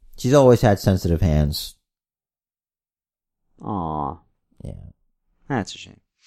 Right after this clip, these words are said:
Speaker 1: That's why she got into a whack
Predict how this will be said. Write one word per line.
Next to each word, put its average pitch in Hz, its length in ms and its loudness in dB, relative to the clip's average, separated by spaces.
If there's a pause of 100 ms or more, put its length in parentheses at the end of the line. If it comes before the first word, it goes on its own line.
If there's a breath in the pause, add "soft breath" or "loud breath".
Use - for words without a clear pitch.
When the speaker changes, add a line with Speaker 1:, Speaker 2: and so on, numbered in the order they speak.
(920 soft breath)
Speaker 1:
That's 101 220 2
why 104 160 6
she 98 160 -2
got 95 280 6
into 92 200 2
a 87 100 6
whack 87 420 2